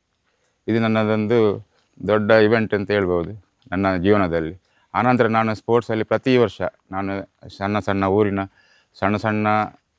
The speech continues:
ಆ, ಇದು ಗಣೇಶೋತ್ಸವ ಆಗಲಿ, ಶಾರದೋತ್ಸವ ಆಗಲಿ, ಅದರಲ್ಲಿ ನಾನು ಭಾಗವಹಿಸ್ತಿದ್ದೆ.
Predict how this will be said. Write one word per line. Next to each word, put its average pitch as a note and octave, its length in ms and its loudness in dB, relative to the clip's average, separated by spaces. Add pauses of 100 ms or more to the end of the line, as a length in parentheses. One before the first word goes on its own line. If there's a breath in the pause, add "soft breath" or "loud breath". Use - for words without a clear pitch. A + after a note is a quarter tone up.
(140)
ಆ, F#2+ 60 -4 (720)
ಇದು E2+ 380 -4 (240)
ಗಣೇಶೋತ್ಸವ G#2+ 460 4
ಆಗಲಿ, F2+ 420 2
ಶಾರದೋತ್ಸವ G2 600 0
ಆಗಲಿ, F2+ 280 -2
ಅದರಲ್ಲಿ G2 340 -2
ನಾನು F#2+ 220 -2
ಭಾಗವಹಿಸ್ತಿದ್ದೆ. F2+ 640 -2